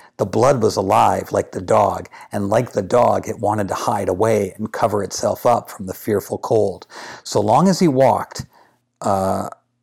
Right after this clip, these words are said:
or miles an hour, maybe one miles an hour, one mi-, uh, this copy says hour miles an hour. That must be a typo. He pumped that blood willy-nilly to the surface, but now it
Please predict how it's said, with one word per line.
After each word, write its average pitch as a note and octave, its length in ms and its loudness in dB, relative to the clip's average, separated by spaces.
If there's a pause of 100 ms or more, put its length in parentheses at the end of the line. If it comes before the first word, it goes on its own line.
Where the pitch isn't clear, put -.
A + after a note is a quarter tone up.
(1500)
or B2 280 4
miles A#2+ 420 2
an G#2 120 -2
hour, C3 440 0 (1300)
maybe G#2 360 -2
one G#2+ 260 -2
miles C#3 300 0
an D3+ 80 -4
hour, F#3 340 -4 (140)
one B2+ 240 -4
mi-, D3 140 -4 (640)
uh, - 100 -12 (560)
this D#3+ 180 0
copy E3 320 0
says B2 300 0 (160)
hour C3+ 380 4
miles A#2+ 480 2
an G#2 100 0
hour. G#2 420 0
That A2 140 0
must A2 160 -4
be G#2 100 -4
a G2 40 0
typo. F#2+ 400 -4 (260)
He C3 140 -2
pumped D#3 340 0
that C#3 260 0
blood A2 340 4
willy-nilly D3+ 640 4
to A2 80 2
the G2+ 120 -4
surface, - 520 -4 (300)
but A2+ 120 0
now A#2+ 280 4
it A#2+ 100 0